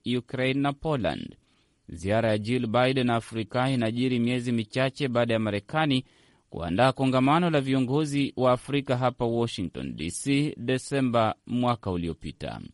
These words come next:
Jill Biden ni afisa wa tatu wa ngazi ya juu wa Marekani kutembelea Afrika mwaka huu baada ya waziri wa fedha Janet Yellen na balozi wa Marekani katika Umoja wa Mataifa Linda Thomas Greenfield.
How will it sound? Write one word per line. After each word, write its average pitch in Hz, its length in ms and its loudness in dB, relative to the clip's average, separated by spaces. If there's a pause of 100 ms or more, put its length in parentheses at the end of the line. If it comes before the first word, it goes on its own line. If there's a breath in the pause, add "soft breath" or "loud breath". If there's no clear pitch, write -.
(500)
Jill 113 340 0
Biden 147 420 4
ni 175 160 2
afisa 147 440 -2
wa 139 100 0
tatu 156 640 -2
wa 82 240 0
ngazi 127 360 2
ya 131 120 2
juu 143 200 2
wa 147 80 4
Marekani 147 580 2
kutembelea 131 600 2
Afrika 139 500 -2
mwaka 139 260 0
huu 143 360 2 (520 soft breath)
baada 127 380 2
ya 127 100 4
waziri 127 340 2
wa 135 120 4
fedha 143 480 0 (320)
Janet 123 560 0
Yellen 156 600 0
na 76 100 -12
balozi 117 460 0
wa 131 80 2
Marekani 143 720 0
katika 85 360 -4
Umoja 127 680 2
wa 123 100 0
Mataifa 127 580 0
Linda 135 380 0
Thomas 117 580 -2
Greenfield. 90 720 -4